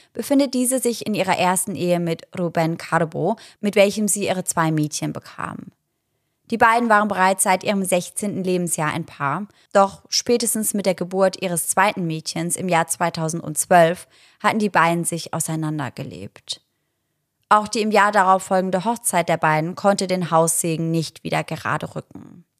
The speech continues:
Dies und die teilweise zwölfstündigen Schichten auf Streife sorgen schon bald dafür, dass Rosa sich Albert öffnet.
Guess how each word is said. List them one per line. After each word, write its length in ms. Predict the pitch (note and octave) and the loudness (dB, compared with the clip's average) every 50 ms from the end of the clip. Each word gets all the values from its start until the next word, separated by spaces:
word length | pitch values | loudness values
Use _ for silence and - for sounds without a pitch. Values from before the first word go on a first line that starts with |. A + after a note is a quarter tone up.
| _ _ _ - | _ _ _ -2
Dies 300 | - B3 B3+ C4 A#3+ - | 0 2 2 2 2 0
und 480 | - - F#3+ F#3 F3+ F3 - - _ - | -2 -2 -2 -2 -2 -2 -4 -10 _ -8
die 80 | G3+ G3+ | -8 -6
teilweise 640 | - - G#3+ G#3 G#3+ F#3+ F#3 F3+ F3+ F#3 F#3+ F3+ | -2 2 4 4 6 6 4 4 4 2 -2 -2
zwölfstündigen 840 | F3+ - - - G#3 G3+ G#3+ G#3 - - - G3 F#3+ F#3 F3+ F3 F3+ | -4 -4 0 6 6 6 6 6 0 -2 -2 0 0 0 0 0 0
Schichten 440 | E3+ - A#3+ A#3 - - - F#3+ F#3 | 0 0 0 -2 -4 -6 -6 -4 -2
auf 160 | - E3 - | -2 0 -2
Streife 640 | - - - F#3 E3+ E3 F3+ E3+ - - D#3+ F#3 G3 - - - - _ | -2 -4 0 2 2 2 2 0 -2 -4 -4 -4 -4 -8 -18 -20 -18 _
sorgen 280 | - - A3+ A3 A#3 A#3+ | 0 4 6 6 6 4
schon 200 | - A#3+ A3+ G#3 | 0 0 0 4
bald 240 | G#3+ G3+ G3+ G3 - | 4 4 4 4 4
dafür, 420 | F#3 F#3+ G3 - - - F#3+ F#3+ | 4 4 2 0 -2 -2 -2 0
dass 280 | G3 F#3+ F3+ - - F#3 | 2 0 -2 0 0 0
Rosa 360 | F3+ F3 - - F#3 F3 F3 | 0 2 2 0 0 0 0
sich 280 | - - F3+ - - | 0 -4 -6 -4 -2
Albert 420 | - F3 E3 - E3 D#3 D#3+ - - - | -2 -2 0 2 0 0 0 -2 -4 -8
öffnet. 680 | D#3+ C#3+ - - E3 - - - - - - - - | -8 -8 -8 -12 -14 -12 -12 -12 -8 -8 -8 -8 -8